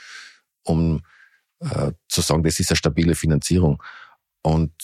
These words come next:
diese ersten Schritte, die wir da gemeinsam gemacht haben, die waren für mich auch Neuland. Ähm, und ich war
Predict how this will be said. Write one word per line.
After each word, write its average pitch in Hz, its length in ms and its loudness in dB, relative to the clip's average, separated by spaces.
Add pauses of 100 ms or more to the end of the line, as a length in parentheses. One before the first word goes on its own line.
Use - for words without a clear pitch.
(240)
diese 87 220 0
ersten 73 240 2
Schritte, 113 200 0
die 95 120 2
wir 92 100 4
da 95 80 2
gemeinsam 90 440 4
gemacht 92 180 2
haben, 95 80 4
die 82 100 4
waren 85 140 4
für 92 140 0
mich 90 180 4
auch 76 40 4
Neuland. 117 460 4 (240)
Ähm, 101 440 0
und 87 160 0
ich 87 80 2
war 85 200 2